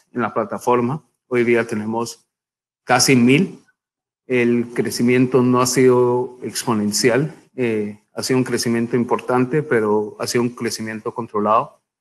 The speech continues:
Eh, nuestra plataforma estaba preparada para poder solventar. Lo único que sí ha sido un reto muy importante para nosotros es que con recurso humano no estábamos preparados para,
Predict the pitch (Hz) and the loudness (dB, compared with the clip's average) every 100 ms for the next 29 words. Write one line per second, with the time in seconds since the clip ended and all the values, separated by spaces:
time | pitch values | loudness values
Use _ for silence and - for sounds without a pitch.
0 | _ _ _ _ _ _ _ _ 135 127 | _ _ _ _ _ _ _ _ 4 6
1 | 117 104 - - _ - 127 123 120 123 | 4 2 0 -20 _ 0 0 2 0 0
2 | 107 110 - 123 123 123 123 120 113 117 | -2 -2 2 2 4 2 0 0 4 4
3 | 120 120 117 - _ _ _ _ _ _ | 4 2 0 -12 _ _ _ _ _ _
4 | _ _ _ _ _ _ _ 127 120 - | _ _ _ _ _ _ _ 2 4 2
5 | 113 117 131 143 139 131 107 - 113 110 | 2 4 4 4 2 2 2 0 -2 0
6 | 117 117 120 - _ _ - 131 113 110 | 0 0 -4 -16 _ _ 0 2 2 0
7 | 131 151 151 127 127 135 135 135 120 117 | 0 0 2 4 4 4 4 2 0 0
8 | 131 123 123 127 120 120 120 117 123 120 | 2 2 2 0 0 -2 -4 -2 -2 -2
9 | 110 117 120 123 123 123 110 117 117 127 | -6 -6 -2 0 0 -2 -4 -8 -6 -6
10 | 120 113 107 120 120 123 117 113 - 113 | -4 -6 -6 -6 -4 -8 -6 -8 -4 -6
11 | 107 120 110 110 104 120 120 120 120 123 | -4 -6 -2 -4 0 0 2 2 4 2
12 | 120 120 117 110 113 113 117 117 - 104 | 0 0 0 0 0 0 -2 -6 -4 -4
13 | - 110 110 123 - 110 104 101 98 | -2 0 0 0 -2 -2 -2 -8 -14